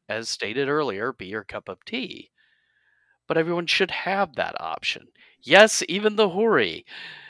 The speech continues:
You know, it's not gonna work for my table, but, you know, I'm sure there are people's tables it will. And there's, and if it works for y-, if you and your party, your players are having a good time, then you're having fun, right?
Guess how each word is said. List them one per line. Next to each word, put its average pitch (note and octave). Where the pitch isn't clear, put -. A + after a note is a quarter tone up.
You G2+
know, A#2
it's A#2+
not B2
gonna D#3+
work F3+
for G3+
my A3+
table, G2+
but, F#2+
you C3+
know, A2
I'm A#2+
sure C3
there D#3+
are F3
people's F3
tables G#3+
it C#4
will. D#4+
And G2+
there's, F#2+
and G2+
if F2
it -
works C#3
for D3+
y-, D3+
if B2+
you F#3+
and G3
your E3+
party, F3
your C#3+
players D3+
are C#3
having D3
a C#3+
good D3
time, D3+
then F2
you're F2
having C3
fun, A2
right? D#2